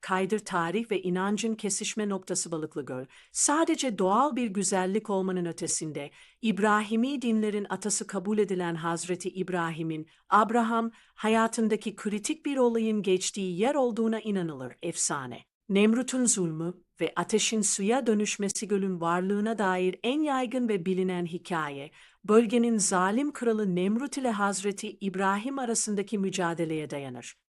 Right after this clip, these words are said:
Kehanet ve tehdit. Nemrut, bir rüya görür ve rüyası, doğacak bir çocuğun kendi putperestliğini yıkacağı ve krallığını sona erdireceği şeklinde yorumlanır.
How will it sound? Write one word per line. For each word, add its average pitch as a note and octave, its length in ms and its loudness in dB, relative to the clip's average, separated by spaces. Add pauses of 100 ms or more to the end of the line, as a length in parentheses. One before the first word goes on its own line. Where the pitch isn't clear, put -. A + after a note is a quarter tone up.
(220)
Kehanet B3 600 2
ve B3+ 120 2
tehdit. D#3 600 -8 (260)
Nemrut, G#3 540 0 (400)
bir C4 260 4
rüya C4+ 320 2
görür F#3+ 460 0
ve E3+ 160 0
rüyası, D3+ 600 -4 (300)
doğacak C4+ 520 4
bir A#3 100 0
çocuğun F#3+ 500 -2
kendi G3+ 400 -2
putperestliğini G3+ 800 -2
yıkacağı F3+ 640 -4 (100)
ve F3+ 160 0
krallığını G#3+ 640 0
sona G#3+ 400 0
erdireceği G3+ 600 0
şeklinde F#3+ 480 -2
yorumlanır. D#3 720 -4